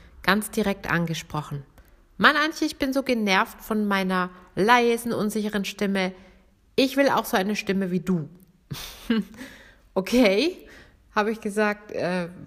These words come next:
was denn für eine Stimme?" "Naja, du hast so eine feste, klare Stimme. Und das wirkt so selbstbewusst."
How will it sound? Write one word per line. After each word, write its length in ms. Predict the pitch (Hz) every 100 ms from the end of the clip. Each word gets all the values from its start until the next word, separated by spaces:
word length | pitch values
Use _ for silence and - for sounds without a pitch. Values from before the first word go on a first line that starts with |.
| -
was 300 | - 190 -
denn 200 | - 311
für 120 | 285 -
eine 160 | 185
Stimme?" 240 | 180 202 254
"Naja, 320 | 453 466 220 - - -
du 180 | 226 220
hast 240 | 330 -
so 80 | 294
eine 240 | 269 247 254
feste, 680 | - - 269 254 - - 165 156 - - - -
klare 500 | - 233 247 240 190
Stimme. 400 | - 165 143 135 - _ - - _ _ _ _ _ _ _ - - - - - - -
Und 140 | 240
das 220 | 202 -
wirkt 180 | 269 302
so 100 | 220
selbstbewusst." 880 | 185 196 208 - 160 147 143 -